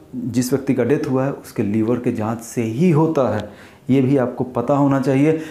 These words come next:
लीवर में पुनर्उद्भवन का क्षमता है, जैसे कि इतना बड़ा लीवर है, ठीक है, ये आपको लीवर दिख रहा है,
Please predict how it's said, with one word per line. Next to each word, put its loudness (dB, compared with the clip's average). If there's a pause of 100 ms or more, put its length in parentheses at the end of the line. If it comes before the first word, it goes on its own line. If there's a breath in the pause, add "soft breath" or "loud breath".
(160 loud breath)
लीवर 4
में 2
पुनर्उद्भवन 2
का -2
क्षमता -2
है, -4
जैसे -2
कि 0
इतना 0
बड़ा 2
लीवर 2
है, -2
ठीक 0
है, -8 (460 soft breath)
ये 2
आपको 2
लीवर 4
दिख -2
रहा -6
है, -14